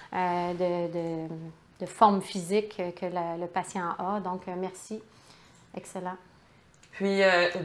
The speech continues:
Speaker 2: c'est sensiblement, euh, le, le, le commentaire qu'on a eu. Je pense que la présentation <laughs> était assez claire. Euh,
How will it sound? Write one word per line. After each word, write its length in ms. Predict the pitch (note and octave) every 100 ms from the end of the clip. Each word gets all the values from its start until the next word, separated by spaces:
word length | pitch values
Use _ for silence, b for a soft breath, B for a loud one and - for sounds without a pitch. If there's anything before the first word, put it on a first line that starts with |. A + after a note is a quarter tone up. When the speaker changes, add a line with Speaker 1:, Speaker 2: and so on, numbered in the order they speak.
| D#3
Speaker 2:
c'est 440 | - - F3+ F3
sensiblement, 960 | E3+ - G3+ G3+ G#3+ F#3+ F3+ G3 G#3+ G#3+ -
euh, 920 | D#3 D#3 D3+ D3+ D3+ D3 D3 D3 D3
le, 80 | D3
le, 240 | C#3+ C#3
le 80 | D3
commentaire 540 | D#3 E3 D#3+ G3 G3+
qu'on 180 | G3 D#3+
a 60 | D#3
eu. 120 | G3
Je 80 | -
pense 220 | F3 F3
que 80 | E3+
la 140 | D#3
présentation 720 | D#3 D#3+ D#3 D#3 D3+ C#3+ E3 F3
<laughs> 0 |
était 640 | C#3+ C#3+ D#3 D#3 D#3 D3 D3 B B B B B
assez 680 | D#3 D3 - F3+ F3+ F3+ - - - - - - - -
claire. 600 | - D#3+ D#3+ A#3 C#4+ D3 B B B B -
Euh, 400 | D3+ D3 C#3+ C#3+